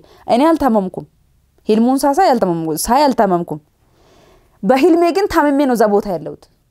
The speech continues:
ታምሜ ተደውሎ ተነግሮኝ ታምሜ ቆሜ ዋልኩ። ከአልጋ ላይ የማትነሳ ሴትዮ አስበኝ።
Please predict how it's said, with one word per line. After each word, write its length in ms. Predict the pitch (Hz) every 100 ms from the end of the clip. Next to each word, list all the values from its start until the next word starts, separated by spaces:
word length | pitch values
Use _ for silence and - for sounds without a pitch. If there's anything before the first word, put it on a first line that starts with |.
| _ _ _ _ _ _ _ _ _
ታምሜ 400 | - 247 285 302 349 554 - _
ተደውሎ 500 | 233 208 233 233 277 440 -
ተነግሮኝ 480 | 226 208 220 311 523 _ _ _ _ _ _ _ _ _ _ _ _ _ _ -
ታምሜ 480 | 240 240 269 277 294 427 - _ _ _ _ _ _ _ _ _
ቆሜ 300 | - 247 254 277
ዋልኩ። 320 | 226 165 - - _ _ _ _ _ _ _ _ _ _ _ _ _ _ _ _ _ _ _ -
ከአልጋ 380 | 220 226 220 233
ላይ 160 | 262
የማትነሳ 520 | 226 214 226 226 214 208
ሴትዮ 380 | 190 180 160 156
አስበኝ። 420 | - 190 - 156